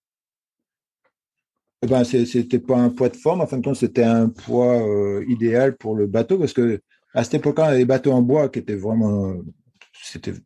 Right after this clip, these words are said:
c'était débile, les, les bateaux, euh, quand, quand, quand j'y pense, tu vois. Donc, il y avait un bateau femme, un, un, un bateau homme pratiquement. Et donc, euh, les bateaux, si t'étais au-dessus de quatre-vingts kilos, le bateau, il avançait pas du tout.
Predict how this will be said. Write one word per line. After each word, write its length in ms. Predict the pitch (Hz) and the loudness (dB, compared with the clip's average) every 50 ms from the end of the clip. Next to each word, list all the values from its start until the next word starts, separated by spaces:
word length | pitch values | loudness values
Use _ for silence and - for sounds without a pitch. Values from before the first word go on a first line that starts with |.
| _ _ | _ _
c'était 340 | - - - - - - 95 | -20 -20 -20 -16 -14 -14 -12
débile, 380 | - - 104 101 110 147 156 123 | -8 -4 -2 0 2 2 2 2
les, 140 | 101 95 87 | 0 0 0
les 180 | 92 98 98 | -2 -2 -2
bateaux, 280 | 92 104 107 - 156 160 | 0 0 0 0 2 2
euh, 140 | - 104 98 | 2 2 2
quand, 180 | - 107 98 90 92 | 0 -2 -6 -6 -6
quand, 120 | - 101 95 - - | -6 -6 -6 -6 -8
quand 120 | - - 101 | -8 -8 -6
j'y 120 | 87 107 | -6 -6
pense, 280 | - - 151 156 135 - | -4 -2 -2 -2 -2 0
tu 60 | - | 0
vois. 120 | 120 117 - - - - _ - | 0 0 -2 -4 -18 -10 _ 0
Donc, 180 | 123 120 - | 2 2 4
il 20 | 131 | 2
y 20 | |
avait 140 | 120 117 120 | 2 4 4
un 120 | 117 117 120 | 4 4 4
bateau 260 | 139 135 135 139 123 | 2 2 2 0 0
femme, 300 | - - 143 147 151 139 | 0 -2 -2 -2 -2 0
un, 160 | 127 120 117 | 0 -2 -2
un, 300 | - 120 117 117 120 120 | 0 0 0 0 0 0
un 120 | 117 110 | -2 -4
bateau 400 | 104 107 113 110 - 117 110 107 | -2 -2 -4 -4 -2 -4 -2 0
homme 180 | 120 120 117 104 | 2 2 2 0
pratiquement. 560 | - 101 90 - - - 95 95 104 113 - _ _ - - - _ _ _ _ - | -2 -6 -10 -10 -10 -12 -10 -8 -8 -8 -10 _ _ -20 -20 -20 _ _ _ _ -6
Et 100 | 117 110 | -4 -2
donc, 300 | 101 113 120 120 123 120 | 2 2 4 4 4 2
euh, 320 | 107 104 104 101 101 104 98 - _ _ _ _ _ _ _ _ _ - | 2 0 2 0 0 -2 -4 -8 _ _ _ _ _ _ _ _ _ -8
les 160 | 98 107 123 | -2 0 0
bateaux, 760 | 120 110 120 120 120 - 143 147 143 143 143 139 123 131 - _ _ _ _ - | 2 2 2 0 0 2 2 4 4 6 4 4 2 0 -4 _ _ _ _ -20
si 300 | - - - 147 147 147 | -18 -6 -2 -2 0 2
t'étais 260 | 147 139 - - 135 | 2 2 2 4 4
au-dessus 500 | 135 135 127 131 - - - 143 139 123 | 4 4 4 2 -4 -8 -4 -2 -2 -2
de 100 | - - - | -4 -8 -6
quatre-vingts 420 | - 131 123 - - 127 123 123 120 | -4 -4 -4 -2 0 2 2 2 2
kilos, 340 | - 123 127 135 151 151 127 | 2 2 2 4 4 4 4
le 80 | 107 | 2
bateau, 260 | 95 101 104 - 123 113 | 2 0 0 0 0 -2
il 80 | 98 | -2
avançait 280 | 95 92 98 95 - 104 | -2 -2 -4 -6 -6 -6
pas 120 | 92 - | -6 -6
du 100 | 80 90 | -6 -6
tout. 120 | - - | -8 -12